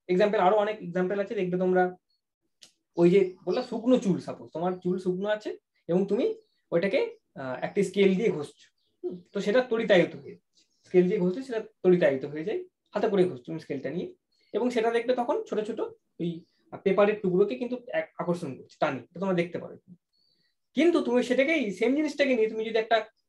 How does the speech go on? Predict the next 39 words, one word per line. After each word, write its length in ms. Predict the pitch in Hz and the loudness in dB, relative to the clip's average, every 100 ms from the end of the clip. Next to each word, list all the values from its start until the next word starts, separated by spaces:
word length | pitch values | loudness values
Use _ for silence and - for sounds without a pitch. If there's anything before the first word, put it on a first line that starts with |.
| - | -10
আহ, 80 | 156 | 0
চামচ, 360 | 196 208 180 - - | 2 4 2 0 -16
একটি 160 | - 156 143 _ - | -10 -8 -8 _ -6
মেটালের 340 | 165 190 185 180 | 0 4 4 2
চামচ, 260 | 143 127 _ _ _ | -6 -8 _ _ _
সেটা 160 | 180 190 | -4 0
নিয়ে 120 | 247 247 | 0 0
তুমি 100 | 247 | -2
যদি 100 | 240 220 | -2 -2
চুলে 140 | 208 185 | 2 2
ঘষো 180 | 175 196 - _ _ - | 0 -10 -12 _ _ -4
এবং 120 | 170 190 | -2 -2
তুমি 120 | 190 | 0
ওই 60 | 185 | 2
কাগজগুলোকে 420 | 156 170 180 180 180 | 2 0 2 2 0
চেষ্টা 160 | 165 175 | -2 -6
করো 100 | 143 156 | -6 -6
তোলার, 220 | 139 226 - _ - | -4 -4 -6 _ -10
দেখবে 180 | 139 220 | -4 -4
হবে 160 | 156 - | -4 -8
না, 40 | - _ | -14 _
মানে 120 | 165 170 | -6 2
তড়িতায়িত 400 | 180 175 165 180 202 | 4 6 4 2 -2
হচ্ছে 240 | 185 - 127 | -6 -6 -12
না, 40 | - _ _ - | -12 _ _ 2
হচ্ছে 300 | 311 - - 180 185 | 2 2 2 2 2
কিন্তু 180 | 175 220 | 0 2
এটা 120 | 180 269 440 | 0 -2 -4
সঙ্গে 220 | 165 196 220 | -4 -4 -4
সঙ্গে, 200 | 240 240 240 240 _ _ - | -4 -2 -2 -6 _ _ -4
চামচ 240 | 156 214 - | 0 0 0
তো 40 | 214 | 0
metal, 220 | 330 302 - _ - | 2 2 -2 _ -6
তো 60 | 170 - - _ | -4 -4 -14 _
conductor 400 | 160 208 226 190 180 | 0 2 2 0 -2
যেহেতু, 260 | 139 - 392 - _ _ | -4 -4 -4 -4 _ _
electrons 340 | 156 170 180 170 | -10 -6 -4 -2
গুলো, 120 | 175 247 - _ _ _ | 0 -2 -4 _ _ _
charge 180 | 147 147 | 0 0